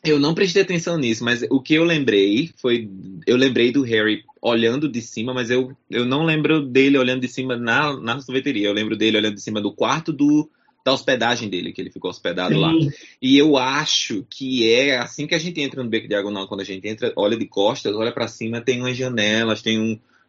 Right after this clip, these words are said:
Speaker 1: um, um parapeito, tem um negócio ali que eu acho, eu vejo, eu vi, né, quando eu sentei, quando eu olhei, eu vi ele ali sentado, eh, olhando a, a, o movimento ali. Não tinha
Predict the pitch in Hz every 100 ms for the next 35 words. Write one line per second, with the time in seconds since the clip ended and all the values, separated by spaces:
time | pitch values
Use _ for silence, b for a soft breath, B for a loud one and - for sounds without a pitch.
0 | _ - 120 113 113 120 120 117 - 110
1 | 110 110 - 110 110 117 113 113 123 127
2 | 151 147 147 123 127 170 185 190 196 185
3 | - 156 131 123 165 220 185 - _ 170
4 | 196 190 139 135 135 127 123 123 123 120
5 | 117 120 143 135 139 160 147 143 139 135
6 | 123 113 113 110 123 120 B B B 151
7 | 117 - - 127 123 117 110 113 - -
8 | 98 - 113 110 107 104 101 123 160 143
9 | 127 - 127 135 156 156 156